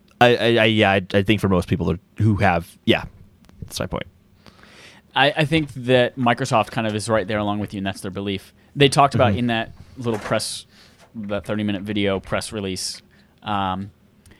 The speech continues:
Speaker 2: that the One X was really a console that was for the most dedicated gamers that wanted to play the, on the most powerful console, that get the most out of it. Whereas the Series S,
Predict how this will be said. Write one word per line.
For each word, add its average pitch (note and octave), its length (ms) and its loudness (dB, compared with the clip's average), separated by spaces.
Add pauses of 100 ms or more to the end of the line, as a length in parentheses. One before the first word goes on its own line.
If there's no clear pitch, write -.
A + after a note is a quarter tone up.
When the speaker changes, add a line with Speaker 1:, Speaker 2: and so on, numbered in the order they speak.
(280)
Speaker 2:
that D#3 140 2
the D3+ 80 8
One F3 220 4
X E3+ 200 2
was C3+ 140 0
really C#3 220 6
a B2+ 40 4
console B2+ 400 0
that A2+ 240 0
was A#2 180 -4
for A#2 480 2
the A#2 100 -4
most A#2 240 -2
dedicated A2 440 -2
gamers G#2 240 -4
that G#2 100 -10
wanted G#2+ 300 -6
to A2 80 -10
play A2 240 -4
the, G#2 200 -4
on B2 120 -6
the G#2 60 -8
most B2+ 280 -2
powerful A2+ 360 -2
console, G2+ 480 -6
that F#2+ 200 -12
get B2+ 140 -6
the A2 60 -4
most A2+ 280 -2
out G#2+ 160 -2
of G2 100 -8
it. F#2+ 140 -8 (480)
Whereas B2 400 2
the A#2 80 -6
Series B2+ 400 -2
S, A2 320 0